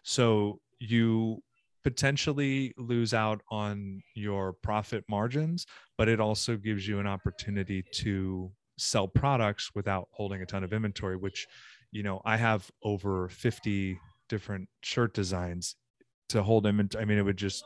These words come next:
be insane, right? To, to do that. I, I have to do that with rash guards and fight shorts and gis, which is very expensive to do, but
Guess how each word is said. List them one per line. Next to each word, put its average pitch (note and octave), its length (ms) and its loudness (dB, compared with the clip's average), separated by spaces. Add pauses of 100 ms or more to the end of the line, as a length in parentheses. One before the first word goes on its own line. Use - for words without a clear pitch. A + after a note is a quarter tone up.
be G2 120 -2
insane, F2 420 -4
right? F2+ 300 -6
To, F2+ 280 -4
to G#2 80 -6
do F#2 160 -4
that. F#2 140 0
I, G#2 200 4 (500)
I A#2 100 6
have A2 400 6 (600)
to C#3 100 4
do A#2 160 8
that G#2+ 260 4
with G#2 360 0 (240)
rash G#2+ 400 6
guards G2+ 640 2
and F#2 640 0 (320)
fight G#2+ 300 4
shorts G2+ 560 4
and F#2+ 320 -6
gis, G2 520 2
which G2 280 -6
is F#2+ 200 -2
very G2+ 260 4
expensive F#2+ 640 -2
to G2+ 120 -4
do, A#2 340 8
but G2 280 4